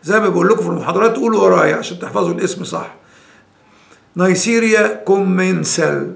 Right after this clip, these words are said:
كومنسال يعني متعايشة. طيب ايه الانواع دي بقى؟ ال-، ال-، اول نيسيريا اللي هي نيسيريا جونوكوكس، ان يعني نيسيريا، نيسيريا جونوكوكس بتعمل الجونوريا.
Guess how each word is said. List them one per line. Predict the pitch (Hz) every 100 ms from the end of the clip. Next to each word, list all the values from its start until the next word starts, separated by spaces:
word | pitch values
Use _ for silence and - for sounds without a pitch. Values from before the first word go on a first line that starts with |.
| -
كومنسال | 196 208 214 208 190 196
يعني | 190 175
متعايشة. | 82 - 82 78 - - _ _ _ _ _ _ _ _ _ _ _ _
طيب | 196 190 165 -
ايه | 240
الانواع | 285 226 220 220 202
دي | 180 175
بقى؟ | 165 160 156 - _ _ _ _ _ _ _ _ _
ال-، | 175 180 - 180 180 180
ال-، | 185 - -
اول | 294 339 226
نيسيريا | 208 185 - 233 202
اللي | 175 196
هي | 220
نيسيريا | 180 170 - 233 196 165
جونوكوكس، | 156 208 185 160 180 208 208 233 - -
ان | 196 185
يعني | 156 151 170 151
نيسيريا، | 131 - 220 269 240 185
نيسيريا | 143 190 190 160
جونوكوكس | 175 156 - 208 - 226 - - - - 180
بتعمل | 160 226 208 196 196
الجونوريا. | 180 170 170 165 156 147 -